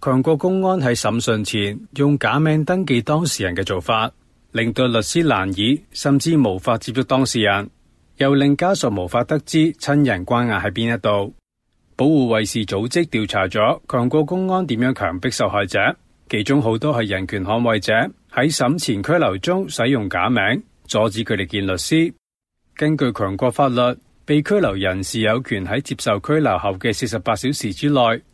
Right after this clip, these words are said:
同自己選擇嘅律師見面，但係一旦使用假名，當事人嘅律師根本搵唔到當事人。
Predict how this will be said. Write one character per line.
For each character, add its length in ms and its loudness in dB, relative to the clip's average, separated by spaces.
同 240 -4
自 140 -6
己 100 0
選 320 -2
擇 160 -2
嘅 120 -4
律 100 -2
師 200 -6
見 200 -2
面， 340 -2
但 180 0
係 120 0
一 120 2
旦 300 -2
使 160 0
用 200 0
假 200 0
名， 360 2
當 200 2
事 200 -2
人 160 -4
嘅 100 0
律 80 2
師 300 0
根 200 0
本 200 -2
搵 180 2
唔 80 0
到 140 -6
當 180 2
事 180 -2
人。 320 0